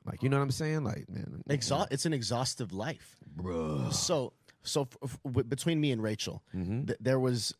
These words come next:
Speaker 2: there was a struggle coming up where the more I hid it, the worse the sin got.
Speaker 1: Yep.
Speaker 2: Right? So now I would, uh, the, the place where I was so afraid to tell her is when I had went and got a massage,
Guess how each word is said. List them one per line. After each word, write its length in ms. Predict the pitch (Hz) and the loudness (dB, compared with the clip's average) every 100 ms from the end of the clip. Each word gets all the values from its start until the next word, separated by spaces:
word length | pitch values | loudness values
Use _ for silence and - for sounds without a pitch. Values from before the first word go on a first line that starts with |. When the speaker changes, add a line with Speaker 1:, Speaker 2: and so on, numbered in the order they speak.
| - | -6
Speaker 2:
there 200 | 107 127 | 2 4
was 180 | 123 110 | 4 2
a 60 | |
struggle 400 | - - 143 123 | 0 2 2 2
coming 360 | - 131 107 98 | 0 0 0 -2
up 180 | 87 - | -4 -4
where 520 | 87 101 95 95 90 _ _ _ _ | -2 0 0 0 -4 _ _ _ _
the 80 | 127 | 0
more 300 | 117 120 139 | 4 4 4
I 100 | 117 | 4
hid 300 | 104 139 156 | 6 6 6
it, 180 | 113 - | 2 0
the 100 | 113 | 0
worse 280 | 101 117 - | 2 2 0
the 120 | 127 | -2
sin 280 | - 120 92 | 0 0 -2
got. 260 | 87 85 - _ | -4 -6 -8 _
Speaker 1:
Yep. 240 | - 110 123 _ - | 4 4 4 _ -2
Speaker 2:
Right? 300 | 104 107 127 _ _ _ | 0 2 -2 _ _ _
So 200 | - 139 | 0 2
now 540 | 120 135 175 139 123 127 - _ | 4 4 4 4 2 -2 -12 _
I 160 | 110 131 | 4 6
would, 360 | 131 127 117 - | 6 4 2 0
uh, 220 | 117 110 - | 2 2 -2
the, 280 | 101 101 110 | -6 0 0
the 140 | - 113 | 0 6
place 420 | - 143 170 - | 6 8 4 4
where 160 | 120 117 | 4 4
I 80 | |
was 160 | 107 95 | 4 0
so 500 | - - 117 113 127 | 0 0 2 4 2
afraid 640 | - 113 - 107 101 107 107 | 2 -2 -2 0 2 0 -2
to 100 | - | -4
tell 300 | 107 - 117 | -4 0 2
her 280 | 113 92 87 - - _ - | 2 0 -4 -10 -20 _ -2
is 240 | 117 104 | 0 2
when 140 | 113 | 2
I 80 | 110 | 4
had 160 | 135 131 | 4 4
went 200 | 107 110 | 2 -2
and 80 | 101 | 0
got 180 | 107 98 | 2 2
a 40 | |
massage, 640 | 92 - 127 123 98 90 | 0 0 2 2 2 -2